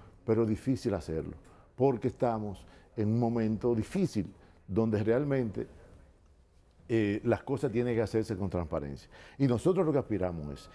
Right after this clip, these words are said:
que eso que históricamente ha sido la piedra de la discorda-, discordia, que son el padrón electoral, el padrón del partido, por fin tengamos un padrón creíble. Porque si nosotros nos abocamos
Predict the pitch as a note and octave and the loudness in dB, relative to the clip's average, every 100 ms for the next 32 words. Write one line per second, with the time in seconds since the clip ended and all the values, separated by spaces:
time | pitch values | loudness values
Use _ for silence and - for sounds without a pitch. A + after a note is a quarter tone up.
0 | - - - C3 C3+ F#3 - D3 C3 A2+ | -20 -20 -4 4 6 6 2 0 2 0
1 | - C3+ D3 C#3 A#2+ A2+ G#2+ F#2 G2 A#2 | 0 0 2 2 -2 0 -2 0 0 2
2 | A2 F2+ - - G2+ F2 G#2+ B2+ C#3 B2+ | 2 2 -2 0 0 0 0 2 2 0
3 | A2+ G#2 G2 F#2 - - G2 D#2+ C#2+ - | 0 0 0 -2 -4 0 2 0 -6 -12
4 | - - - - B2+ G2 - A2+ F2+ D2+ | -16 -8 -8 -2 0 0 2 2 2 -4
5 | C2+ - - - A#2 G#2 C3 C3 - - | -12 -20 -20 -2 0 2 2 0 -6 -18
6 | - G#2+ G#2+ G2+ F#2 B2 C#3+ A2+ G#2+ F2+ | -6 -2 0 0 0 0 0 -2 -2 -2
7 | D#2 C#2+ - - - - A2+ - F#2+ A#2+ | -2 -6 -10 -20 -8 0 0 2 2 2
8 | E3 C3 G2+ E2 D#2 D2 E2+ - - - | 0 -2 -2 -2 -4 -4 -6 -12 -20 -2
9 | A#2+ A2 - F3 C#3+ A#2+ A#2 B2 A2 G2+ | 2 2 2 0 2 2 0 -2 -2 0
10 | F2+ F2 D#2 A#2+ A#2 G#2+ G2+ D#2+ C#2 - | 0 -4 0 2 4 2 0 -2 -6 -14
11 | - - - B2 C3 C#3 B2+ F#3 G3 - | -20 -10 -2 0 2 2 2 4 2 2
12 | A2+ F#2 - - - - _ _ _ - | -4 -6 -12 -20 -20 -20 _ _ _ -2
13 | A2+ G#2+ F#2+ - G#2+ G#2 F2+ C3 A2 D#2+ | 2 2 -2 0 0 0 -2 -2 -2 -6
14 | - | -12